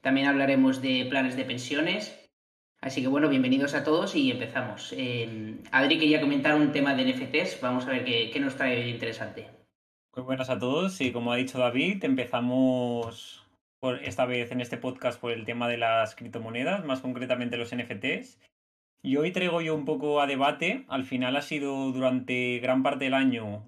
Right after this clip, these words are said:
Speaker 2: la revolución de los N F Ts, el boom de los N F Ts, y al final ha sido una de la, uno de los activos que más rentabilidades ha podido dar a lo largo del año. Ya lo tenemos englobado al mundo de las criptomonedas, que es uno de los activos que, como decimos, también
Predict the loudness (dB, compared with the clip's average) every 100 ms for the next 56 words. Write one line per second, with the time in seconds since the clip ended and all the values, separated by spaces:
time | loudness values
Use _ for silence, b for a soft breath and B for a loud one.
0 | -4 -4 -2 -6 -8 -8 -4 -2 -2 -2
1 | -2 -2 -4 -2 -2 -2 -4 -2 2 2
2 | 0 -4 -4 -6 -4 -2 -4 -6 -4 -4
3 | -4 -4 -2 -4 -4 -4 -4 -2 0 2
4 | 2 2 2 2 -2 _ _ -6 -2 0
5 | 0 0 -2 -2 -4 0 0 -4 -10 -20
6 | _ -6 -2 0 0 2 2 2 2 2
7 | 2 0 -2 -2 0 2 2 2 -4 -4
8 | -2 2 0 0 -2 -2 -4 -6 -12 b
9 | b b -8 -2 0 0 0 0 0 -2
10 | -2 0 2 2 0 0 0 0 -2 -6
11 | -4 -2 0 2 0 -2 _ -6 -4 -4
12 | 0 0 2 0 -4 -2 -4 -4 -8 -10
13 | -10 -8 -8 -6 -6 -6 -6 -6 -8